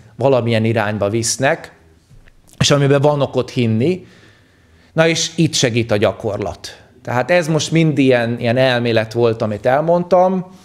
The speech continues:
hogy körülbelül orientálódhatsz ilyen irányokba,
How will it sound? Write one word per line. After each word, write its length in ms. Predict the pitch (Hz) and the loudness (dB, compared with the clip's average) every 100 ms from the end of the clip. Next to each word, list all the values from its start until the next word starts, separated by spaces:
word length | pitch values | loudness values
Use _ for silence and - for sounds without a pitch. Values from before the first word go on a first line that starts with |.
| - - - - _ | -20 -20 -20 -20 _
hogy 220 | 127 120 - _ | -4 -4 -12 _
körülbelül 500 | - 147 135 123 120 | 2 2 4 2 2
orientálódhatsz 1200 | 120 123 117 110 117 113 104 104 107 - 104 104 - | 2 2 2 0 -2 -2 0 -2 -4 -4 -6 -4 -4
ilyen 200 | 113 98 | -4 -4
irányokba, 800 | 107 117 131 147 143 165 175 | -4 -4 -2 -4 0 2 2